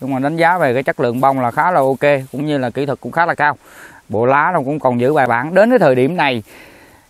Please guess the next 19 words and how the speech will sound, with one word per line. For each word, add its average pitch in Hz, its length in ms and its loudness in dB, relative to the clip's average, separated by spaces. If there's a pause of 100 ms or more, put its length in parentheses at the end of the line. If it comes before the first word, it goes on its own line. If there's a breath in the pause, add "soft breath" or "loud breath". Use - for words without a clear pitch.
chỉ 180 120 4
có 247 480 4
vài 147 340 4
cái - 140 2
đọt 147 180 2
ở 190 100 2
đây 185 200 4 (140)
thì 135 260 4
mình 135 240 2
quan 160 220 2
sát 190 160 0
một 220 100 -4
chút - 120 -4
xíu, 202 220 6
nếu 208 120 4
thấy 208 140 4
đọt 143 140 2
đây 147 200 4
thì 135 60 0